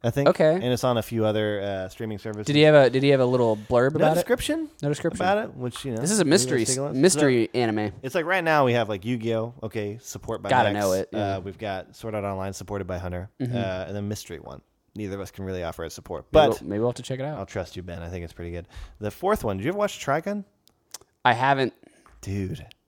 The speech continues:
Speaker 2: I've heard good stuff though, for
Speaker 1: I
Speaker 2: sure.
Speaker 1: didn't talk about it on the last episode 'cause I know you haven't watched it. But
Speaker 2: You took
Speaker 1: that's
Speaker 2: it easy
Speaker 1: one
Speaker 2: on
Speaker 1: of
Speaker 2: me.
Speaker 1: my favorite
Speaker 2: <laughs>
Speaker 1: animes ever. You gotta check it out.
Speaker 2: Is it, is it a mech one?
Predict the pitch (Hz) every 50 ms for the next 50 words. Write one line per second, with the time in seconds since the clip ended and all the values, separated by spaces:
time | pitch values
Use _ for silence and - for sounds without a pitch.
0 | _ - - 139 175 214 208 160 190 226 294 302 240 180 147 143 151 170 170 147
1 | - - 165 156 139 - 117 107 101 98 107 - 135 123 101 107 113 113 101 95
2 | - - 120 123 127 135 120 - 123 123 123 - 131 135 131 131 135 127 123 120
3 | 123 123 123 - 139 131 131 127 - 139 127 107 104 101 95 95 95 98 101 107
4 | 104 107 107 104 104 98 101 107 - - 120 117 - - _ - - - - _
5 | _ _ _ _ _ - 95 92 - 135 127 - 165 139 135 131 135 139 139 139
6 | 135 135 139 127 107 104 98 92 - - - - 107 104 101 - 240 98 92 240
7 | - - - - - 95 95 90 87 87 90 90 87 95 - - - - _ -
8 | - - _ _ _ - 95 87 73 - 78 82 - - 101 98 - _ - -
9 | 95 90 92 95 - - - - 101 - - 139 135 165 185 139 147 156 151 147
10 | 151 165 180 190 202 - - _ _ _ _ - 151 147 165 165 160 156 170 196
11 | - 285 302 320 330